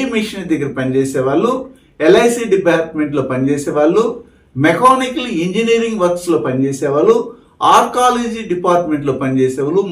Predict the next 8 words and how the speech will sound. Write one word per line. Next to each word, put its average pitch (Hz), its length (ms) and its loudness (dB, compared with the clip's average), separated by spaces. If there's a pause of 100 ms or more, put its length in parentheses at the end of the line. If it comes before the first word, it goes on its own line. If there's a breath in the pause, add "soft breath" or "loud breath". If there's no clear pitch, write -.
మైనింగ్, 202 500 0 (220)
బొగ్గు 180 340 4 (120)
సంబంధమైన 156 520 -2
వృత్తుల్లో 127 380 -2
ఉన్నవాళ్ళు, 131 400 2 (680 soft breath)
steel 294 300 2 (100)
and 269 120 0 (300)
iron 240 260 4